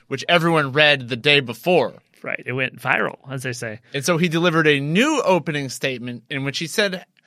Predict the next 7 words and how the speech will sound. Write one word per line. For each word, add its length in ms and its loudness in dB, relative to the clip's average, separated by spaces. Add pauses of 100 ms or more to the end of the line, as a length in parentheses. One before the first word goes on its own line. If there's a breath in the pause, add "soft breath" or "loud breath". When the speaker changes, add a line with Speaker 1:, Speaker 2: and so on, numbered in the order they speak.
(120)
Speaker 1:
how 240 2
surprised 880 4
and 180 0
confused 520 0
he 100 -2
was 400 4
by 520 0